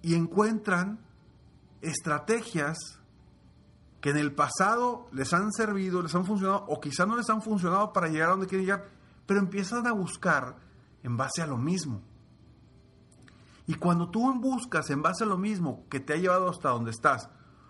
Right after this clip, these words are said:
o que no te ha permitido llegar a donde quieres llegar, pues lo único que va a suceder es que vas a seguir manteniéndote igual. Por eso es importante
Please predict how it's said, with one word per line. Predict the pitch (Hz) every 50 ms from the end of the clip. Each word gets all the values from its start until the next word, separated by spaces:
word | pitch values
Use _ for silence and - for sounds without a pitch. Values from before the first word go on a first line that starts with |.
| - -
o | - 127 120
que | - 135
no | 135 151 175 170
te | 214
ha | 202 190 208 -
permitido | 202 190 180 175 175 135 170 175 185 180
llegar | 160 139 131 123 139 156 151
a | 139
donde | 127 120 117 120 117 120 113
quieres | - - 160 175 208 214
llegar, | 226 233 208 180 143 127 123 175 - - - - - - _ _ - - - - _ - - - - - - - - -
pues | - 139 151
lo | 185
único | 226 247 208 -
que | - 208
va | 214
a | 208
suceder | 196 202 202 220 220
es | 220 214
que | - 196
vas | 180 175 185 175
a | 220 190
seguir | - 180 160 170 196 214
manteniéndote | 214 208 202 185 175 165 160 175 190 208 202 196 185
igual. | 170 175 233 285 302 277 277 - - - - - - - - - - - - - - - - - - - - _ - - - - - - - - - - - - - - - -
Por | - 160 180 208
eso | 233 220 240
es | 262 233
importante | 269 277 262 - 269 240 - - 214 175 151 135 - 135 135 139